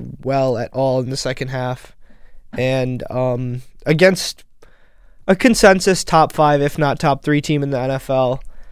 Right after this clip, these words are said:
that's, that's a little, I guess, eye-raising for anyone watching the Rams.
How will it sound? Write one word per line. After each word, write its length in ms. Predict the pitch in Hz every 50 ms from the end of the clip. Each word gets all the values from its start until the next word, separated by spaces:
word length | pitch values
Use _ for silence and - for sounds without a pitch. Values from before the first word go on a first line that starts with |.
| - - - - - - - -
that's, 640 | 143 139 131 127 - - - - - - - - - - - - - -
that's 280 | - 131 147 151 - 175
a 40 | 160
little, 460 | 156 160 156 151 151 147 143 139 - _ _ _ _ _ _ _ _ _ _ _ _ _ _ _ _ _ _ _ _ _ _ _ _ _ _ _ _ _ _ _ _ _ _ _ _ _ _ _ -
I 80 | - 156
guess, 200 | 156 156 - -
eye-raising 680 | 143 147 147 151 147 139 139 139 143 139 139 139 139 - - - - - - - -
for 520 | - - 151 139 135 135 135 135 139 135 - - _ _ _ - _ _ - - _ - - _ - -
anyone 440 | 135 147 151 147 143 139 139 135 127 - - -
watching 340 | 180 151 139 143 - 156 143
the 80 | 139
Rams. 400 | 135 139 143 127 139 147 - -